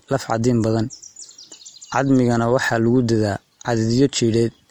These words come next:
Baruurtii caddayd iyo hilbaa lagu calluuqaay. Halbowliyo curuuq dhiig maraa loo camirayaa. Gacmo cududayaashiyo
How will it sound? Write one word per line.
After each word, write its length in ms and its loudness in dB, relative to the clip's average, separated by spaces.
Baruurtii 400 2
caddayd 380 2
iyo 140 4
hilbaa 340 0
lagu 180 2
calluuqaay. 580 0
Halbowliyo 680 4
curuuq 320 2
dhiig 200 2
maraa 260 2
loo 140 2
camirayaa. 560 0
Gacmo 280 2
cududayaashiyo 880 4